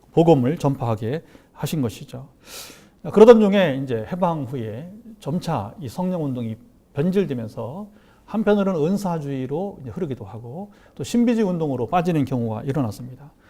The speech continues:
그 틈에 통일교 문선명이 나타나기도 하고 그리고 이제, 아, 또 이제 박태선 씨도 또 나타나기도 하고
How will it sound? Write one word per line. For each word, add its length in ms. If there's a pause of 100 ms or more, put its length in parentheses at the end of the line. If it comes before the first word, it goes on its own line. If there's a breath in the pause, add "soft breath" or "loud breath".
(240 soft breath)
그 160
틈에 480 (420)
통일교 420
문선명이 480
나타나기도 540
하고 440 (360 loud breath)
그리고 280
이제, 440 (440 soft breath)
아, 300
또 500 (320 soft breath)
이제 380 (160)
박태선 500
씨도 380
또 80
나타나기도 500
하고 320